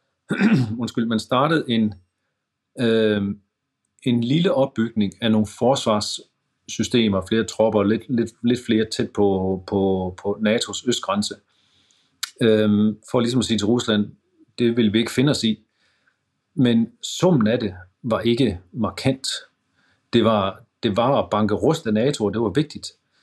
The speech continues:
Men det var ikke markante træk, og det, det var det ikke, fordi at man politisk egentlig var uenig om,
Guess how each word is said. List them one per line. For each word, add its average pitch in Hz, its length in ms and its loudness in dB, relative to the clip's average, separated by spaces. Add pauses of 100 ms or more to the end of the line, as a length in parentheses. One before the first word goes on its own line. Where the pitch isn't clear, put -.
(480)
Men 110 160 2
det 113 100 4
var 113 80 4
ikke 131 220 2
markante 113 440 -2
træk, 104 300 -2 (180)
og 107 200 -4
det, 139 280 2
det 139 120 2
var 135 160 2
det 170 160 0
ikke, 165 380 2 (200)
fordi 139 280 2
at 131 200 2
man 113 300 2 (160)
politisk 151 460 2 (100)
egentlig 113 240 2
var 120 100 2
uenig 120 440 4
om, 262 160 0